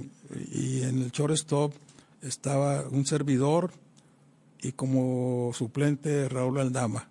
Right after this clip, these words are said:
que, pues, nunca llegó a ser suplente porque yo nunca faltaba a los juegos, <laughs> ¿verdad? Eh, había oca-,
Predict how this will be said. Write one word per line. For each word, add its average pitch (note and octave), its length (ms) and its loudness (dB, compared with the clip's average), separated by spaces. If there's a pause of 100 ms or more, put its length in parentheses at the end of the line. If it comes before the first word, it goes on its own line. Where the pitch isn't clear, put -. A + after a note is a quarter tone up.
(920)
que, B2 840 -6
pues, - 340 -2
nunca C#3+ 600 0
llegó C3 300 0
a C#3+ 60 -2
ser C3+ 200 -2
suplente C3+ 400 -2
porque C3 340 -6
yo B2 140 -2
nunca C3 280 0
faltaba B2 520 -4
a A#2 40 -4
los A#2+ 160 -4
juegos, - 480 -4 (420)
<laughs> - 440 -20
¿verdad? D3 420 0 (400)
Eh, C#3+ 320 -4
había C3+ 300 0
oca-, D3+ 200 -4